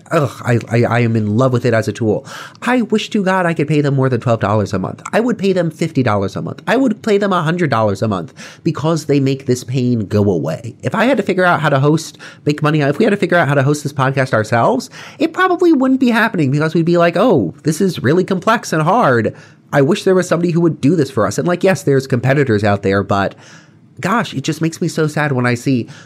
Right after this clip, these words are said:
services that are incredibly valuable that I use day in and day out, like, like Skype, like we called out,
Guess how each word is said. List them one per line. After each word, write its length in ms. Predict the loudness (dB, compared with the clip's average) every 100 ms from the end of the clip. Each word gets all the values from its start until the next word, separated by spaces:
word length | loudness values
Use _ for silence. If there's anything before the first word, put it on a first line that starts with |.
| -16
services 560 | -6 -2 0 0 -2 -2
that 100 | 0
are 160 | 0
incredibly 480 | -2 -2 -2 0 0
valuable 480 | 2 0 0 -2 -4
that 160 | -2
I 60 | -2
use 500 | 0 0 0 0 -4
day 320 | -2 0 0
in 120 | 0 0
and 160 | 0
day 200 | 2 2
out, 440 | 2 0 0 -4 -8 -20 -12 -2
like, 200 | -2 -2 0
like 160 | 0 0
Skype, 400 | -2 2 2 0
like 160 | 0
we 80 | 0
called 240 | 0 0
out, 320 | 2 0 -2